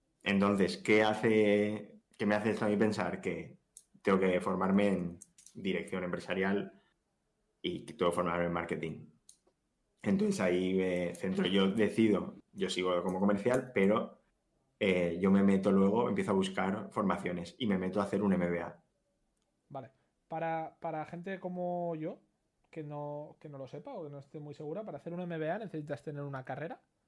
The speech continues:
Speaker 2: ¿Te obligan a
Speaker 1: Eh,
Speaker 2: tener una carrera para
Speaker 1: yo
Speaker 2: acceder al
Speaker 1: creo
Speaker 2: M B A?
Speaker 1: que no. Yo creo que no. Lo único es que sí que hacen en... También depende del M B A, depende del nivel y tal.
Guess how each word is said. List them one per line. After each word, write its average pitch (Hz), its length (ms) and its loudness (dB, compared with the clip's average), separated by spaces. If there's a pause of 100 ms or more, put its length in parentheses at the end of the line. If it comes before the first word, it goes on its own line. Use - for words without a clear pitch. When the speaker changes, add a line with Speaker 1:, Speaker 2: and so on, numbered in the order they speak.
(1040)
Speaker 2:
¿Te 160 80 -6
obligan 170 340 0
a 180 100 2
Speaker 1:
Eh, 180 60 -2
Speaker 2:
tener 165 180 -4
una 147 180 -6
carrera 147 280 -8
para 139 180 -8
Speaker 1:
yo 196 100 0
Speaker 2:
acceder 147 160 -4
al 143 60 -6
Speaker 1:
creo 139 180 -2
Speaker 2:
M - 40 -4
B - 100 0
A? - 220 -10
Speaker 1:
que 95 140 -4
no. 87 160 -12 (420)
Yo 101 280 2
creo 101 180 4
que 92 100 2
no. 87 180 -4 (800)
Lo 107 140 6
único 113 220 6
es 104 80 4
que 98 120 -2
sí 101 160 -2
que 113 80 2
hacen 98 580 -2
en... 87 720 -4 (300)
También 98 280 0
depende 98 300 4
del 98 100 4
M 95 160 4
B 90 80 2
A, 104 100 2
depende 175 340 0
del 90 80 -4
nivel 92 300 0
y 95 40 0
tal. - 280 -8